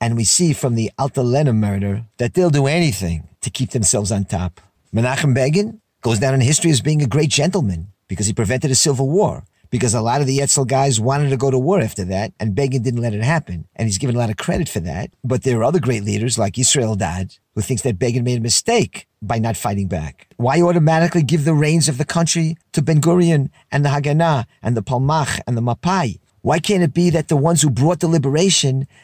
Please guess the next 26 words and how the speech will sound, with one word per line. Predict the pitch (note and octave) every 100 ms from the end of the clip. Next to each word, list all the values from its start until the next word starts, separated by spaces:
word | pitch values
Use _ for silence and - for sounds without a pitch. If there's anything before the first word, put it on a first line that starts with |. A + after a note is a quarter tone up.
| _ -
they | F3 G3+
be | E3 F3+
the | F3
ones | F3+ -
to | E3
run | E3
the | D3+
country? | - G3+ G3 F#2+ F#2 - _
That's | G3+ G#3
what | C#3
usually | C#3+ G3 G#3+ G#2+
happens, | F#2 E2+ C3 D3+ - - _
but | G#2
not | G#2 A#2+
with | C3+
us. | F3 C#3+ C3+ - - _ _ -
So | G#3
sure, | G3+ A#3+ A3+
nothing's | F#3 G3+ G3 G#2
black | A2+ G#2+ A2
and | G#2
white, | G2 G#2 G2+ - - _ _
and | - C3+
certainly | G3 D#3+ E3+
Ben | C#3+ C3+
Gurion | G#2 C3 B2 A#2+